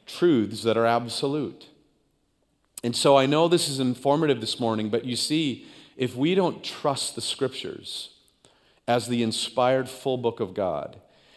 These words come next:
and you may be even saying, "I mostly do," there's a problem there. There's an elephant. Because then you decide, you become the authority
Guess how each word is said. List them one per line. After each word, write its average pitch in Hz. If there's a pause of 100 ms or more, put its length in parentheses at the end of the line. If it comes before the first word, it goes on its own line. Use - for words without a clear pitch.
(160)
and 123
you 160
may 170
be 123
even 120
saying, 107
"I 123 (640)
mostly 123
do," 90 (920)
there's 135
a 165
problem 156
there. 98
There's 127
an 135
elephant. 143 (720)
Because 117
then 120
you 160
decide, 95
you 143
become 139
the 95
authority 90